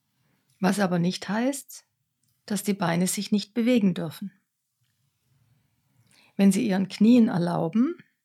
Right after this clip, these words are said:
ein wenig nach rechts und nach links zu gehen, werden Sie merken, dass die Bewegung der Knie sich Ihrem Becken mitteilt.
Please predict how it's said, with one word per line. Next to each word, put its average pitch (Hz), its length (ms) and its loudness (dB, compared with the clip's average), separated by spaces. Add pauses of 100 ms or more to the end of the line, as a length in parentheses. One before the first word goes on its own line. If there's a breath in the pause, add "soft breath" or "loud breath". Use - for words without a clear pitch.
(640)
ein 185 160 0
wenig 190 300 0
nach 165 240 -4
rechts 196 300 -6
und 185 140 -6
nach 151 220 -8
links 190 720 -2 (640)
zu 185 220 -6
gehen, 185 520 -2 (1700 soft breath)
werden 180 260 2
Sie 170 120 -2
merken, 190 480 0
dass 196 160 -2
die 185 100 -8
Bewegung 190 580 -2
der 165 140 -8
Knie 214 480 0
sich 202 240 -6
Ihrem 175 240 -4
Becken 196 300 -4
mitteilt. 170 720 -10